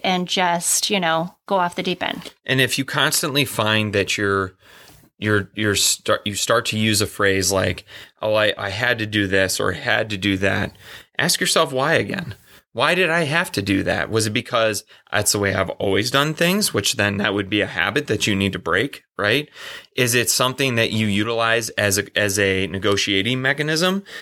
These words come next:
Speaker 2: "I had to do this. I just, you know, I had to go and do this."
Speaker 1: Right. My hands were tied.
Speaker 2: No, your hands are never tied. You
Speaker 1: No.
Speaker 2: are your own person.
Speaker 1: It was easier route for you to take.
Speaker 2: A-, and more, yeah, because your comfort zone is always gonna be the easiest route to take,
Speaker 1: Right.
Speaker 2: right?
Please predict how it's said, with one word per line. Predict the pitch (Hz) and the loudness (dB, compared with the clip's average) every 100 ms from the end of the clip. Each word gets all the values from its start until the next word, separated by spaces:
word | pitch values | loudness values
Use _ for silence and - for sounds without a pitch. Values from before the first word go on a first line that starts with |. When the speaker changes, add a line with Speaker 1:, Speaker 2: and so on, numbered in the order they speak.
| - | -14
Speaker 2:
"I | - 113 | -4 -2
had | 120 135 | 2 0
to | 104 | -2
do | 98 | -4
this. | 98 101 82 - - - | 0 2 2 0 -2 -2
I | 101 | 0
just, | 110 104 - | 0 0 -2
you | 110 | -2
know, | 98 | -2
I | 98 | 0
had | 123 117 | 0 0
to | |
go | 104 101 | 0 0
and | 98 101 | 0 0
do | 95 | 0
this." | 90 - - | 0 0 0
Speaker 1:
Right. | 226 202 | 0 0
My | 208 | 0
hands | 208 208 | 0 0
were | 185 | -2
tied. | 185 170 143 - | -4 -4 -6 -6
Speaker 2:
No, | 131 139 110 | 0 0 0
your | 107 | -4
hands | 120 175 170 | 0 0 2
are | |
never | 143 151 | 0 0
tied. | - 80 80 | 0 -2 -2
You | 110 | -2
Speaker 1:
No. | 151 | 0
Speaker 2:
are | 165 | 2
your | 156 143 | 2 2
own | 151 | 0
person. | 170 113 - 101 143 | 0 0 2 0 0
Speaker 1:
It | 226 | -2
was | 233 226 | 0 -2
easier | - 240 226 226 208 | 0 -2 0 2 0
route | 190 175 - | 0 -4 -4
for | - | -2
you | 175 | -2
to | 170 | -2
take. | - 165 - - - _ - - | -4 -6 -6 -16 -18 _ -20 -4
Speaker 2:
A-, | 87 107 - | -2 -2 0
and | 127 135 | -2 0
more, | 143 160 | 0 0
yeah, | 165 160 220 - _ - | 0 0 0 -4 _ -8
because | 135 151 131 123 117 | -2 2 2 0 -6
your | 127 139 | -4 -2
comfort | 185 196 151 | -2 -2 -2
zone | 165 190 | 0 0
is | 180 | 0
always | 220 254 | 0 0
gonna | - 113 | 0 2
be | |
the | 107 | 2
easiest | 95 101 104 98 - | 2 2 0 0 0
route | 104 92 | 0 0
to | 95 | -2
take, | - 50 - | 0 0 -2
Speaker 1:
Right. | - - | -6 -2
Speaker 2:
right? | 101 127 | 0 0